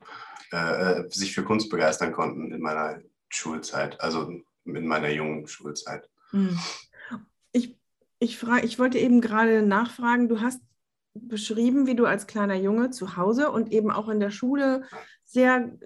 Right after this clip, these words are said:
Speaker 2: kreativ warst. Wie war denn das Feedback? Haben deine Eltern dich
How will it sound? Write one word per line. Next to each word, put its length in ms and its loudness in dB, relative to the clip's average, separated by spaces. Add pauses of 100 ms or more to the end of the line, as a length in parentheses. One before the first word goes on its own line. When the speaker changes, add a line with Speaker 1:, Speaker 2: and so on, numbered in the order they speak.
(140)
Speaker 2:
kreativ 560 2
warst. 440 4
Wie 240 4
war 240 6
denn 520 0
das 300 -6
Feedback? 680 -2
Haben 200 8
deine 320 4
Eltern 600 2 (720)
dich 360 0